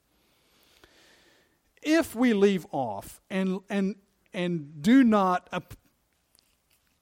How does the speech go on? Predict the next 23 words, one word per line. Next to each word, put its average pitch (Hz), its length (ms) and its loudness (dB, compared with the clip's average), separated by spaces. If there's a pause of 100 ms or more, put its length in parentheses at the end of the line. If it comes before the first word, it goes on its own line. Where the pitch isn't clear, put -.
(720)
rise 214 580 0
to 220 200 -2
the 180 120 0
challenge, 123 800 -8
so 151 160 -6
to 135 120 -8
speak, - 640 -10 (1300)
you 208 220 4
will 294 440 6 (120)
reap 214 540 2 (400)
the 160 180 -2
grief 175 440 -2
of 127 180 -6
that 127 520 -12
in 151 160 -4
later 135 320 -6
years. 113 720 -14 (1500)
A 175 160 2 (140)
foolish 262 460 0
son 170 420 0
is 180 360 0
a 170 100 -2
grief 151 760 -4